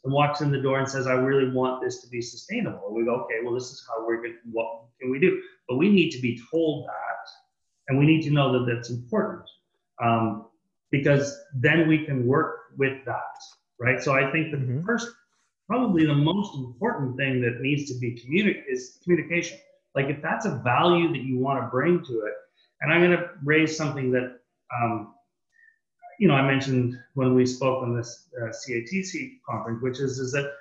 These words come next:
Speaker 1: like, people, like, if you're a freelancer or, you know, yes, I run my own shop, but I get hired essentially by project. We're hired because we have skills and we have knowledge. And if we're bringing that to the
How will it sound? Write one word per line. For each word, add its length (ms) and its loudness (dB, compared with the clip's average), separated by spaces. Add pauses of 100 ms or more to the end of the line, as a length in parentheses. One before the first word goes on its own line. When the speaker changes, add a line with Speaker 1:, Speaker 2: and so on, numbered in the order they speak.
(220)
Speaker 1:
like, 140 2 (760)
people, 280 0 (180)
like, 200 0
if 160 0
you're 180 4
a 100 -4
freelancer 440 4
or, 500 2
you 60 -6
know, 120 -6 (240)
yes, 240 -6
I 40 -6
run 200 4
my 120 0
own 120 -2
shop, 320 -2
but 100 2
I 120 2
get 140 -6 (180)
hired 480 2 (580)
essentially 360 -4
by 140 -4
project. 720 0 (340)
We're 140 2
hired 460 4
because 760 0
we 480 2
have 440 4 (180)
skills 720 -8
and 100 -2
we 80 2
have 160 0
knowledge. 380 -6 (760)
And 440 4 (140)
if 200 2
we're 300 4
bringing 500 2
that 320 0
to 80 -12
the 220 -6